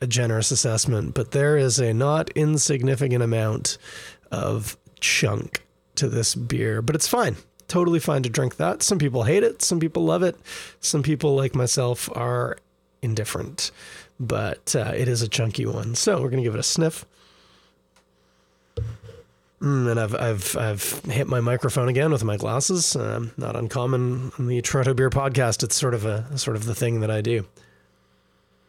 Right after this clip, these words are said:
Mm. Mm-hmm. Oh man, I like this beer. Uh, this beer definitely has some citrusy qualities, but the things that I actually get off it more are floral and, uh,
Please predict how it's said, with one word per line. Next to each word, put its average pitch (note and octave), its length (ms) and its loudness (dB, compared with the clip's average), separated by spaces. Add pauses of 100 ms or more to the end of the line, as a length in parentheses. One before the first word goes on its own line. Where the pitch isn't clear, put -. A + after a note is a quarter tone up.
(520)
Mm. G#2+ 560 -2 (1080)
Mm-hmm. B2 480 0 (1300)
Oh A#2 180 -4
man, A2 280 -2
I A2 40 -4
like A2 180 -6
this C3 140 -6
beer. C3+ 220 -2 (500)
Uh, C3 300 0 (1500)
this D#3+ 120 0
beer F#3 140 6
definitely D3+ 380 4
has C3 180 2
some C3 160 2
citrusy B2+ 400 0
qualities, A#2+ 520 0
but A#2+ 100 -4
the B2 80 0
things D3 280 2
that C#3+ 100 2
I A2+ 60 2
actually A#2+ 360 0
get A#2 160 2
off A2 220 0
it - 80 -2
more G#2+ 320 0
are - 80 -6
floral A#2 480 0 (1080)
and, G#2+ 320 0
uh, A2 220 -2